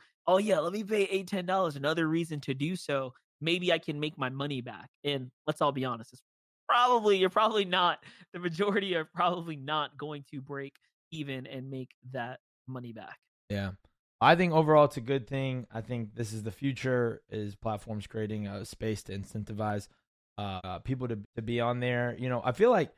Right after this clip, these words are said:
Speaker 2: do you guys feel this way? I feel like about, like, every six months, it feels like the conversation, it, like, swings. The conversation goes from, like, "Man, there's never been a better time to be a creator, and look how much money there's in it," and people feel really up. And then it swings back to over, like, "Man, it's tough times. Like, bro,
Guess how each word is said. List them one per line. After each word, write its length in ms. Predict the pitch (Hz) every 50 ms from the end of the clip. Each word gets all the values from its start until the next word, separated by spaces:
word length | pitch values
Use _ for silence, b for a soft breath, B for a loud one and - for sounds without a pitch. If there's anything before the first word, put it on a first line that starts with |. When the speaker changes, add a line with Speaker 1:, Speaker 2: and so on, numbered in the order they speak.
| _ _ _ _ - 120
Speaker 2:
do 60 | 139
you 80 | 160
guys 120 | 226 226 -
feel 140 | - 180 185
this 160 | 185 - -
way? 100 | 170 165
I 40 | 151
feel 180 | - 180 180
like 180 | 175 165 143 107 - _ _ -
about, 140 | - 156 170
like, 120 | 170 156 - -
every 220 | 156 156 190 196
six 280 | - - 196 - - 151
months, 420 | 143 139 151 190 - - - - _ _ -
it 60 | 110
feels 160 | 123 160 156
like 100 | 147 135
the 60 | 131
conversation, 880 | 123 - 147 139 143 143 139 - - 139 143 139 - 147 147 147 147 139
it, 60 | - 127
like, 160 | 131 123 -
swings. 420 | - - 151 139 120 110 95 - _
The 60 | - -
conversation 500 | - 156 165 165 151 - 165 123 151 143
goes 220 | 131 143 139 -
from, 120 | - 127
like, 180 | 117 110 113 -
"Man, 400 | 160 185 208 190 180 156 135 123
there's 160 | 139 135 120
never 200 | 170 208 214 208
been 140 | 185 202 180
a 40 | 160
better 180 | 170 170 165
time 260 | 143 131 165 156 151 151
to 40 |
be 120 | 143 147 151
a 60 | 143
creator, 460 | - - 160 160 170 170 147 131 120
and 80 | 120 131
look 100 | 156 143
how 100 | 170 165
much 160 | 160 156 123
money 220 | 143 165 170 170
there's 240 | 160 143 139 123 110
in 100 | 131 123
it," 140 | 123 120 -
and 80 | 120 -
people 220 | 156 156 160 151
feel 200 | - - 160 143
really 240 | 139 143 131 127 -
up. 300 | - 143 143 - - - - _ _ _ _ _ _ _ -
And 120 | 135 143 156
then 100 | 165 165
it 100 | - -
swings 340 | - - 175 180 170 156 120
back 240 | 156 147 147 139
to 60 | - 147
over, 160 | 143 139 139
like, 140 | 127 117 117
"Man, 220 | 139 143 143 135
it's 100 | 123 -
tough 200 | - - 127 -
times. 500 | - 170 170 175 170 165 165 160 151 123
Like, 220 | 131 120 117 107
bro, 420 | 110 139 143 143 147 143 143 127